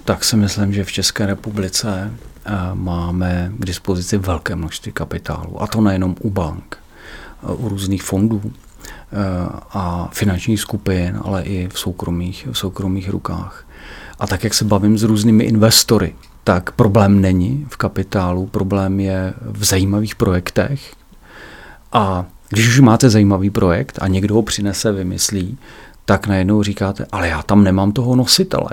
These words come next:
já tam nemám toho, kdo, kdo položí život, abych já nepřišel, abych já nepřišel o peníze." Jo, to znamená, dneska, když budete prodávat, v uvozovkách prodávat,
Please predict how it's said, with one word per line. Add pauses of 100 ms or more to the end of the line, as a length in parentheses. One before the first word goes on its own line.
já
tam
nemám
toho,
kdo, (260)
kdo (320)
položí
život, (220)
abych
já
nepřišel,
abych
já
nepřišel
o
peníze." (960)
Jo,
to
znamená, (460)
dneska, (360)
když
budete
prodávat, (240)
v
uvozovkách
prodávat,